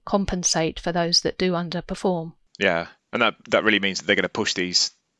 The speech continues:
Speaker 2: the, the companies that they have an investment in, they're gonna push them harder than a, a, a mobile operator is typically gonna push its own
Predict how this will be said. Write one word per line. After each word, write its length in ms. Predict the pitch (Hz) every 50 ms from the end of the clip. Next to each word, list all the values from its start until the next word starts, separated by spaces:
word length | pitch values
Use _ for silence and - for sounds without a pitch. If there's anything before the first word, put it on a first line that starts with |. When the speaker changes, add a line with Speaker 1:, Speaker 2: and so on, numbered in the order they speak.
| _ -
Speaker 2:
the, 120 | - 98 -
the 80 | - 113
companies 380 | - 110 104 104 92 92 90
that 120 | - 92 80
they 140 | 92 90 87
have 120 | 95 87
an 80 | 90 90
investment 500 | 90 92 - - - - 90 87 - 90
in, 160 | 95 98 98
they're 100 | 98 87
gonna 120 | 90 92
push 240 | - - 104 95 -
them 140 | - 95 90
harder 360 | 87 101 95 90 90 95 92
than 320 | 87 98 90 90 90 - -
a, 120 | - 80 -
a, 140 | - 82 80 -
a 60 | - 92
mobile 380 | 98 95 95 90 92 92 95
operator 360 | 92 - - 92 87 - 98
is 100 | 92 -
typically 420 | - - 107 - 95 82 - 92 90
gonna 160 | 98 92 87
push 240 | - - 95 - -
its 120 | 78 -
own 260 | 95 95 92 87 85